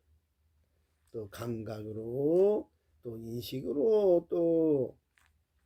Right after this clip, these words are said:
역시 지각으로 해각으로 온 마음 온몸 다 함께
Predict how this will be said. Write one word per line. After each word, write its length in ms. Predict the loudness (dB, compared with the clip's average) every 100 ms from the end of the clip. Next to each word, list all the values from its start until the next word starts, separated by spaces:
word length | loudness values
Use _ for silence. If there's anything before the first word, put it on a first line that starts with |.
| _ _ -14
역시 500 | -12 -8 2 4 4
지각으로 1200 | -4 -8 -8 -10 _ _ -18 -10 -4 2 2 0
해각으로 1000 | -10 -14 -14 -14 -14 -10 -4 0 2 2 -2 _ _ _
온 420 | 0 4 6 6
마음 240 | 6 4 0
온몸 580 | -2 -6 -4 -6 -8 -16 _ _ _ _ _ _
다 220 | -18 -14 -14
함께 1400 | -12 -12 -14 -10 -6 0 6 8 8 8 8 8 6